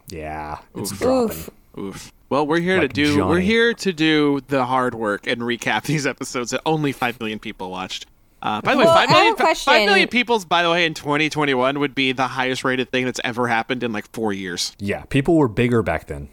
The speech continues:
Speaker 3: At what point do we think that the show jumped the shark? Because I feel like at the time, of course, times are very different.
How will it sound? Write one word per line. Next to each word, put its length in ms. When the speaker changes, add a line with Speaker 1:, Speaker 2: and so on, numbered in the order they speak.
Speaker 3:
At 160
what 220
point 320
do 140
we 120
think 200
that 160
the 60
show 460
jumped 400
the 80
shark? 600
Because 360
I 220
feel 220
like 180
at 160
the 60
time, 840
of 100
course, 320
times 280
are 40
very 180
different. 500